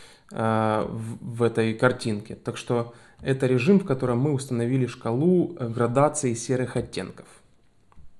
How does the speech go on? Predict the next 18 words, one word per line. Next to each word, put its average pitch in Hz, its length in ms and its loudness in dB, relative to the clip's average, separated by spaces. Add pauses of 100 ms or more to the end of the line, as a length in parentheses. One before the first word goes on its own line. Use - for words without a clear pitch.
(1120)
У 135 60 0
нас 147 140 0
также 151 260 2
есть 147 400 0
ряд 139 400 6
различных 127 580 2
режимов 120 600 0
просмотра 131 560 -2
три 120 220 -2
дэ. 107 340 -4 (680)
И 127 120 -4
мы 143 160 2
расскажем 135 540 2
об 123 120 -2
этом 127 220 0
в 117 60 -6
другом 147 380 2
уроке, 113 340 -4